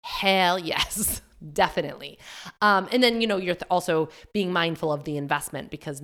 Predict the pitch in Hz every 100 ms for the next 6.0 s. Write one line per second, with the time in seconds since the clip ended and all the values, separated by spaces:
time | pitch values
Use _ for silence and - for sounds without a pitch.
0 | 147 160 139 127 139 147 143 135 151 -
1 | 180 160 - - - - 240 240 208 -
2 | 180 - 151 - 147 151 139 139 139 151
3 | 151 151 139 139 127 - - - 139 -
4 | - - 127 - - - 123 - - -
5 | - - 185 175 165 151 143 143 139 135